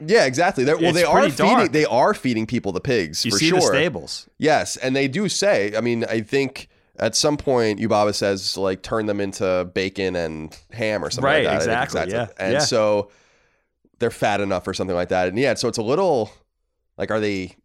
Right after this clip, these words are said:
Speaker 1: cannibals, basically? It's, it's a little, it's a little strange from that perspective also, 'cause it's like, why don't you just go buy pigs?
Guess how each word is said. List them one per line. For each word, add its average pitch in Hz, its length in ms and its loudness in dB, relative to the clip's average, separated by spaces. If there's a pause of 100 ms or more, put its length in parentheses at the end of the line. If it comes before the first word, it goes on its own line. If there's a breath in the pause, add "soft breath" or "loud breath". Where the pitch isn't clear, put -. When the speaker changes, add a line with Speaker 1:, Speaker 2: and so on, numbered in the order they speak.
(600)
Speaker 1:
cannibals, 151 600 -2
basically? 277 600 0
It's, 214 140 2
it's 170 200 -2
a 214 40 2
little, 233 280 2
it's 165 180 0
a 190 40 2
little 226 280 2
strange 185 400 0
from 147 80 -4
that 120 140 2
perspective 110 360 -2
also, 120 220 0
'cause 110 160 -8
it's 101 100 -8
like, 95 120 -2
why 92 120 0
don't 101 160 -2
you 101 80 -12
just 92 140 -12
go 95 100 -2
buy 87 460 0 (1120)
pigs? 87 380 -6